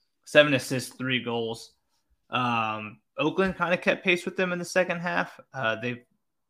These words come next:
you would have, you know, just only counted the second half, it's a tie game going to overtime. But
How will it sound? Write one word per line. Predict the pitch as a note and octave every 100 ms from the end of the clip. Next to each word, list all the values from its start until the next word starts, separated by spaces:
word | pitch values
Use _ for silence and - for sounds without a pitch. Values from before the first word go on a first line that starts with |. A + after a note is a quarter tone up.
| _ _ _ _ _
you | C#3+ C#3+
would | C3+ D3
have, | C3
you | B2
know, | A#2 G#2+
just | A#2 -
only | A#2+ A#2
counted | B2+ A2
the | A2+
second | B2 A#2
half, | A#2+ C#3+ C#3+
it's | - -
a |
tie | - A#2+
game | A#2 A#2 A2
going | A2 G#2+
to |
overtime. | A2 A2 G#2+ - -
But | A#2 G2+